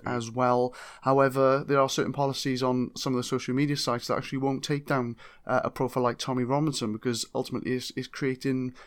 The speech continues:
Speaker 2: um, you know, money for them, uh,
Speaker 1: Mm.
Speaker 2: through the amount of hits and the amount of followers. But should we see them actually take more of a stance on, on these issues?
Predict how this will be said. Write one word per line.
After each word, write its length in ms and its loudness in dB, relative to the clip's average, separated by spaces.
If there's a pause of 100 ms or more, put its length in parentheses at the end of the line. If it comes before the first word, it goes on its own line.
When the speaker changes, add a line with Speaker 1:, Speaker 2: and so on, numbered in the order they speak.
(200)
Speaker 2:
um, 360 2
you 120 -2
know, 80 0
money 200 2
for 300 0
them, 240 0 (180)
uh, 180 -2
Speaker 1:
Mm. 40 -10
Speaker 2:
through 160 -2
the 60 0
amount 160 2
of 80 -2
hits 260 -6
and 80 -2
the 40 0
amount 180 0
of 80 -8
followers. 480 0 (460)
But 300 2
should 220 2
we 100 2
see 160 0
them 300 2
actually 240 0
take 160 -2
more 200 4
of 80 -2
a 40 -8
stance 400 0
on, 120 -2
on 140 0
these 160 -2
issues? 440 -4